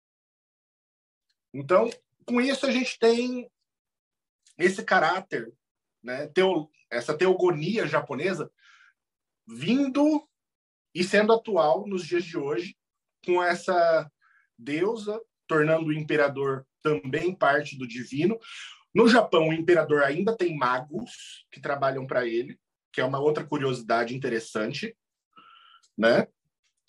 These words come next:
Porque no Ocidente já essa prática já não é mais tão comum, né? É, vamos lá.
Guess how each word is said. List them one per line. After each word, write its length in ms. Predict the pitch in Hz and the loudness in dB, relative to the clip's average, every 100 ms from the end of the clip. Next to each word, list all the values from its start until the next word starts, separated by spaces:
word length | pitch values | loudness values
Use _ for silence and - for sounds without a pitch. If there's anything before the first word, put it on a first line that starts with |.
| _ _ _ _ _ | _ _ _ _ _
Porque 240 | 127 123 147 | -2 2 2
no 80 | |
Ocidente 500 | 143 139 135 143 143 | 2 2 2 2 2
já 140 | 147 139 | 4 4
essa 240 | 131 - | 4 -2
prática 400 | - 131 - 135 | 0 0 -2 -4
já 120 | 120 | -4
não 80 | 147 | -2
é 60 | 147 | -2
mais 260 | 135 127 | -4 -10
tão 300 | - 165 180 | -10 -6 -6
comum, 460 | - 123 113 143 220 | -4 -4 -2 -2 0
né? 200 | 165 - - _ _ _ _ _ _ _ _ _ _ _ _ _ _ _ _ _ _ _ _ _ _ | 0 0 -4 _ _ _ _ _ _ _ _ _ _ _ _ _ _ _ _ _ _ _ _ _ _
É, 260 | 117 123 123 | 2 2 2
vamos 260 | 139 175 | 0 0
lá. 200 | 147 101 | 0 -2